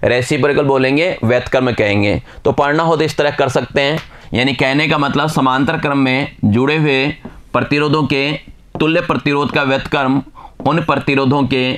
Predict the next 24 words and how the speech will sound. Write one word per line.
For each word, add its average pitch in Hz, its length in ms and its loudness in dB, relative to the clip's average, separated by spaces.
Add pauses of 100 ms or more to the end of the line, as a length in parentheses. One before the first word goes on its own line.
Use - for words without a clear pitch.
(120)
व्युत्क्रमों 143 580 2
के 131 240 2
योग 117 500 4
के 127 280 2
बराबर 110 500 2
होता 101 580 2
है। 98 280 2 (680)
ठीक 165 180 0
है, 269 160 0 (1080)
समझ 135 160 2
गए 156 100 2
बात 151 200 0
को? 202 120 2 (640)
अगर 165 180 2
मेरे 185 200 2
पास 170 200 2
देखिए 143 360 2
आर 127 360 0
वन 156 240 2
बराबर 135 360 2
मान 127 220 2
लो 135 140 2 (140)
एक 143 220 0
होता 107 320 0